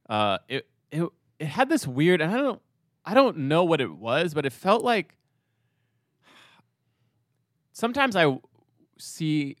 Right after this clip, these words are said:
go, if you go to, like, Best Buy and they're like, "Here's, like, a big screen, like, a new, like,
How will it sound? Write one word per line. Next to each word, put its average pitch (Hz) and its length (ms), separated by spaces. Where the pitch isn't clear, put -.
go, 147 160
if 143 140
you 151 80
go 190 100
to, 190 60
like, 139 180
Best 110 220
Buy 98 360
and 104 140
they're 110 120
like, 95 240
"Here's, 185 280
like, 151 120
a 107 80
big 120 440
screen, 110 800
like, 98 240
a 107 80
new, 117 380
like, 95 240